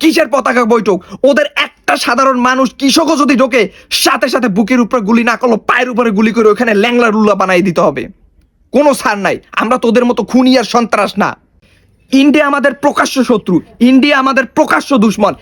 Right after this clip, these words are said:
এটা যদি বাংলাদেশের কোনো নাগরিক অস্বীকার করে, তাহলে সে বাংলাদেশের শত্রু, বাংলাদেশের দুশ্মন এবং সে ইন্ডিয়ার পা চাটার দালাল প্রকাশ্যে। এইসব দালাল থেকেও আমাদের মুক্ত হতে হবে,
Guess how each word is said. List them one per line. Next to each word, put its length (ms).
এটা 280
যদি 200
বাংলাদেশের 760
কোনো 280
নাগরিক 540
অস্বীকার 540
করে, 280
তাহলে 260
সে 200
বাংলাদেশের 640
শত্রু, 440
বাংলাদেশের 680
দুশ্মন 400
এবং 200
সে 300
ইন্ডিয়ার 360
পা 200
চাটার 320
দালাল 300
প্রকাশ্যে। 580
এইসব 340
দালাল 300
থেকেও 240
আমাদের 320
মুক্ত 340
হতে 240
হবে, 340